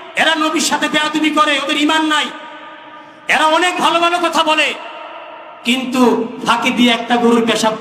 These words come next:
লাগায় দেয়। কি লাগায় দেয়? এক মন দুধের কথা বলে, আপনাকে এক মন দুধ বিক্রি করে আপনার কাছে কম দামে,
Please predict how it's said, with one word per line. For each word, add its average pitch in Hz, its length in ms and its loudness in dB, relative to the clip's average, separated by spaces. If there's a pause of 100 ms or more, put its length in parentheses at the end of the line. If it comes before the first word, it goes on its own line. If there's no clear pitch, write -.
লাগায় 185 320 0
দেয়। 131 160 -8 (1200)
কি 185 100 6
লাগায় 202 280 2
দেয়? 175 200 2 (840)
এক 214 240 2
মন 262 220 6
দুধের 269 380 2
কথা 269 240 2
বলে, 254 280 2 (1200)
আপনাকে 247 400 2
এক 254 140 2 (100)
মন 269 160 2
দুধ 277 160 2
বিক্রি 285 360 2
করে 277 180 4
আপনার 269 280 -2
কাছে 254 420 0 (300)
কম 262 240 2
দামে, 254 320 2